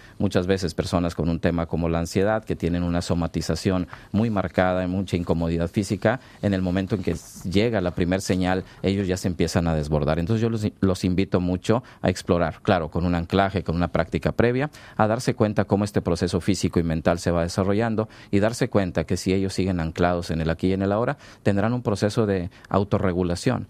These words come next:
un proceso de poder ellos mismos irse estabilizando para saber que, bueno, es una, una sensación incómoda de entrada, pero que es, eh, vivencial, o sea, que pode-, pueden vivirla, pueden atravesarla de una manera equilibrada. Y afortunadamente la gran mayoría de ellos han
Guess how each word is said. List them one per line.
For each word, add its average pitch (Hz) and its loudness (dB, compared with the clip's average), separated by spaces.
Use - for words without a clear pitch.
un 104 2
proceso 110 0
de 104 0
poder 98 2
ellos 101 -2
mismos 98 0
irse 92 0
estabilizando 90 0
para 87 2
saber 90 0
que, - -2
bueno, 90 0
es - -4
una, 95 2
una 92 0
sensación 90 0
incómoda 90 0
de 85 -2
entrada, 90 0
pero 82 -2
que 82 0
es, 87 -2
eh, 87 0
vivencial, 85 0
o - -6
sea, 95 -4
que 92 0
pode-, 82 0
pueden 107 2
vivirla, 78 -2
pueden 98 2
atravesarla 87 0
de 92 0
una 87 0
manera 80 0
equilibrada. 80 0
Y 123 4
afortunadamente 104 0
la 92 0
gran 90 0
mayoría 92 0
de 90 0
ellos 90 -2
han 95 0